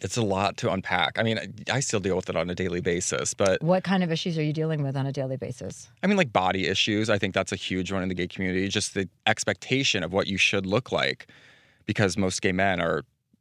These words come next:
Speaker 1: Under Armour mannequins brought to
Speaker 2: Mm-hmm.
Speaker 1: life.
Speaker 2: Right, right. Well, it's the same thing for girls. You know who's not suffering from that body dysmorphia and
Speaker 1: Who?
Speaker 2: body image problems? White males.
Speaker 1: Andrew Cuomo. <laughs>
Speaker 2: White men. White men over fifty. They're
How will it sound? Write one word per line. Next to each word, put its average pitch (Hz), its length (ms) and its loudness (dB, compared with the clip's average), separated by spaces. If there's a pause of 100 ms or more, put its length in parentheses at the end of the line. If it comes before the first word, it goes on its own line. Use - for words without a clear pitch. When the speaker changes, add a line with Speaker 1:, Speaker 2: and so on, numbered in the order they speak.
(320)
Speaker 1:
Under 101 240 4
Armour 85 240 -2
mannequins 76 920 -2
brought 87 260 4
to 170 60 0
Speaker 2:
Mm-hmm. 90 80 2
Speaker 1:
life. 92 320 2
Speaker 2:
Right, 156 360 2
right. 151 280 0
Well, 170 200 2
it's 165 120 -6
the - 60 -12
same 170 200 2
thing 160 260 0
for 147 120 -4
girls. 143 520 0
You 170 60 -4
know 180 160 2
who's 180 180 0
not 170 200 4
suffering 220 400 2
from 226 220 2
that 226 360 4
body 202 260 2
dysmorphia 220 800 2
and 185 140 0
Speaker 1:
Who? 82 120 -2 (220)
Speaker 2:
body 175 260 2
image 196 260 -2
problems? 220 400 2
White 170 240 2
males. 170 420 2
Speaker 1:
Andrew 92 240 2
Cuomo. 95 340 0 (180)
<laughs> 180 80 4
Speaker 2:
White 175 160 2
men. 180 340 2 (220)
White 170 220 2
men 180 160 2
over 175 200 0
fifty. 196 680 -2
They're 180 120 2